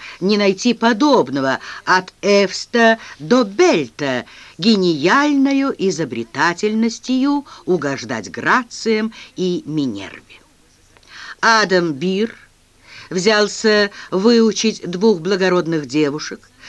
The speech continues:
соседок гельмитских, избранных не по уму и образованию, а по хорошеньким личикам, ролям Флоры и Помоны –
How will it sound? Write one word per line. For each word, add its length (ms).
соседок 800
гельмитских, 880
избранных 680
не 220
по 100
уму 360
и 40
образованию, 800
а 260
по 100
хорошеньким 560
личикам, 600
ролям 680
Флоры 840
и 120
Помоны – 880